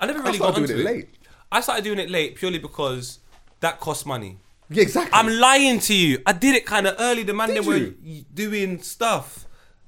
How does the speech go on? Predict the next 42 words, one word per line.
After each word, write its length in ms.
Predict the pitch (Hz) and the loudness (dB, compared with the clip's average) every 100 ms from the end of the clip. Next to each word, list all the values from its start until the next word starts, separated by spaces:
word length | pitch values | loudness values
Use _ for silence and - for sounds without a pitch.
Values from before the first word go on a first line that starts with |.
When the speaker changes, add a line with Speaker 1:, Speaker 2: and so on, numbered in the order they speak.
| 156 | -4
Speaker 1:
that 140 | 175 | 0
I 100 | 196 | 0
can't 420 | 190 214 208 180 | 0 2 2 2
mention 640 | 175 165 139 151 143 127 123 - | 2 0 0 0 0 0 -6 -8
Speaker 2:
Right. 100 | 117 | 4
Speaker 1:
on 120 | 151 143 | 6 6
camera. 400 | 165 147 135 120 | 6 8 8 8
Speaker 2:
Oh, 20 | |
yeah, 160 | 127 113 | 8 2
all 140 | 107 107 | 0 -2
right. 240 | 95 92 - | -4 -8 -2
Speaker 1:
But 180 | 165 196 | 4 6
everyone 400 | 196 156 160 151 | 6 6 6 6
got 180 | 131 123 | 6 4
their 120 | 131 | 4
money 220 | 147 156 | 8 8
Speaker 2:
It 40 | 131 | 8
might 60 | |
Speaker 1:
back. 180 | 113 110 | 8 6
Speaker 2:
be 20 | 185 | 4
past 160 | 170 143 | 0 0
the 80 | |
statute 340 | 143 143 95 135 | -4 -4 -2 -6
of 80 | 127 | -4
limitation, 600 | 127 120 135 117 107 95 | -6 -6 -6 -8 -10 -10
by 120 | 90 | -10
the 80 | 90 | -10
way, 140 | 92 | -10
so 120 | 90 104 | -10 -12
you 100 | 107 | -10
can 160 | 117 | -12
say 180 | 113 104 | -10 -10
certain 340 | 98 87 71 | -10 -12 -12
things. 220 | 92 78 - | -16 -18 0
Speaker 1:
Is 180 | 240 285 | 2 4
it? 320 | 185 - - | 2 0 -8
Speaker 2:
Possibly. 460 | - 131 107 90 90 - | -10 -8 -10 -14 -16 2
Speaker 1:
Well, 140 | 233 | 4
since 260 | 226 262 233 | 6 4 6
we're 80 | 220 | 8
over 260 | 247 233 | 8 8
there, 300 | 180 170 170 | 8 8 8